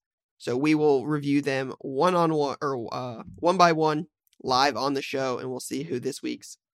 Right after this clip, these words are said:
Make a Play winner is. All right, so this is from Acer Cards. It says, uh, "Got a Tracy McGrady two thousand eight Topps Chrome Gold for one fifty on eBay." It's numbered out of fifty. Uh, ended up posting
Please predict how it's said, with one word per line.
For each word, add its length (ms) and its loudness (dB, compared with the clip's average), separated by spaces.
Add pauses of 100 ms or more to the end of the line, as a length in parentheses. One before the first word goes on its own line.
Make 300 -10
a 60 -18
Play 600 -8 (360)
winner 360 -4 (140)
is. 460 -6 (400)
All 80 2
right, 180 0
so 180 -10
this 120 0
is 120 -8
from 240 -2 (100)
Acer 380 -2
Cards. 640 0 (760)
It 120 -8
says, 260 2
uh, 260 4
"Got 180 6
a 40 -4
Tracy 240 4
McGrady 340 6
two 100 -2
thousand 240 2
eight 260 -2 (440)
Topps 420 0 (100)
Chrome 280 4
Gold 400 4 (200)
for 120 -2
one 300 -2
fifty 580 -2 (480)
on 200 2
eBay." 420 -2
It's 140 -10
numbered 200 2
out 60 0
of 80 -10
fifty. 300 -10 (500)
Uh, 140 0
ended 180 4
up 100 2
posting 540 2